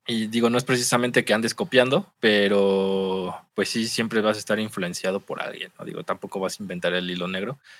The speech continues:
pero sí, sí puedes... Eh, pues sí, a, a, como agarrar influencias de varios,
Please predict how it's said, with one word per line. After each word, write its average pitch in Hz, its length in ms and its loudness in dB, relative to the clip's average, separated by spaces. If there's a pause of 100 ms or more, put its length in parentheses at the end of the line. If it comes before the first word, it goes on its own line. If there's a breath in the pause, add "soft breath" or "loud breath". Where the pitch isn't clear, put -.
(140 soft breath)
pero 98 580 0 (140)
sí, 104 540 0
sí - 380 0
puedes... 117 560 4
Eh, 92 460 0 (420)
pues 127 140 0
sí, 175 200 2
a, 113 280 4
a, 107 100 -2
como 110 300 -2
agarrar 123 640 4 (160)
influencias 123 580 2
de 104 80 4
varios, 156 680 2